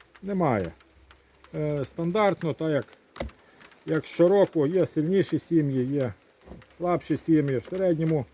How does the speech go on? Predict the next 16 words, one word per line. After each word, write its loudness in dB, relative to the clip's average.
сімейки 2
будуть 2
зимувати 2
від -4
чотирьох 2
до -4
шести -4
рамок. -2
Так, 2
е, -4
рамка, 0
е, -2
бачимо, 2
е, -12
нормальна. 0
Е, -2